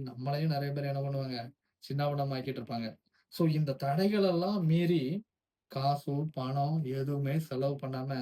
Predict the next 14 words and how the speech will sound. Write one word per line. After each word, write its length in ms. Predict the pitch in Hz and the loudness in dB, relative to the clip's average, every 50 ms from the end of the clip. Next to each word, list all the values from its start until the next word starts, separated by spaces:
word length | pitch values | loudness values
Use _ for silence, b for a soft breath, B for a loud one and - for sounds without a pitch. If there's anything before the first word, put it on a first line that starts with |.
| 123 131 131 b b b b b _ - | -4 -6 -8 b b b b b _ -4
"இறைவா, 420 | 131 135 135 143 156 165 165 190 208 214 | -2 0 2 4 4 6 6 4 4 4
என்னை 240 | 190 170 160 147 139 139 | 4 4 2 2 0 -2
காப்பாத்துன்னு" 760 | - 135 143 156 160 - 170 165 160 160 - 165 175 175 165 | -2 -2 -2 0 0 0 0 0 0 0 0 0 2 2 2
நம்ம 260 | 151 139 135 135 131 127 | 0 0 0 -2 -2 -4
அந்த 180 | 131 127 123 120 123 123 | -4 -4 -6 -6 -4 -4
இறைவனை 400 | 123 135 147 160 175 180 170 165 | -2 0 2 2 2 2 2 2
நோக்கி 340 | 147 143 147 156 156 160 147 135 | 2 2 0 0 0 -2 -4 -4
கேக்குறோம் 460 | - 143 143 151 156 160 151 143 135 | -2 0 0 2 2 2 0 0 -2
பாருங்க. 240 | 131 123 127 120 117 117 - _ _ _ _ _ _ _ _ _ - | -2 -4 -4 -6 -6 -8 -10 _ _ _ _ _ _ _ _ _ -14
அதுலயே 600 | - - 139 143 170 185 185 170 165 165 180 185 156 147 160 165 - _ | -8 -4 0 2 4 6 6 8 8 8 6 6 4 2 0 -2 -4 _
நம்ம 220 | - 143 139 139 127 127 | -4 -2 -2 0 0 0
இன்பம், 440 | 127 139 156 160 160 156 156 147 156 160 | 2 4 6 6 6 6 6 4 2 2
துன்பம் 460 | 156 156 156 160 160 160 160 156 156 147 | 2 2 4 4 4 4 4 4 2 2
எல்லாம் 420 | 139 135 139 143 151 160 165 160 | 0 0 0 0 2 2 2 2